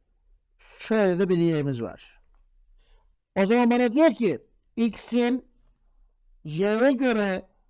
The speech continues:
hızının büyüklüğü şöyle bir, iki, üç, dört birimmiş. Gördün mü? Z'nin Y'ye göre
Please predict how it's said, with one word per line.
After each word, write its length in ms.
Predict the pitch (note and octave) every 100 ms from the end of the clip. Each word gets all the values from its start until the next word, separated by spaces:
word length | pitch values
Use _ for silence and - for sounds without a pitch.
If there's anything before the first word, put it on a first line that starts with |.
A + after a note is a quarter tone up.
| _ _
hızının 440 | F#3 F#3 A3 G#3+
büyüklüğü 720 | G3 F#3 - D#3+ E3+ E3 E3+ - _ _ - -
şöyle 880 | G#3+ A3+ A3+ A3 G3+ G3+ G#3 G#3+ G#3+ _ _ _ _ _ _ -
bir, 400 | E3 A#3 A3 E3+ _
iki, 340 | G#3 G3+ F#3
üç, 360 | F3+ A3 A3 - E3
dört 360 | G3 G#3+ G#3+
birimmiş. 480 | D#3 B2 - - -
Gördün 440 | D#3+ E3+ G3+ D4+
mü? 180 | A3+ A2+ - _ _ _ _ _ _ _
Z'nin 800 | - C3+ G3+ B3 C#4 C#4+ E4 F4+
Y'ye 600 | D4 A3+ A#3 A#3+ C4+ E4
göre 600 | C#4 B3 F#3+ E3+ D3+ -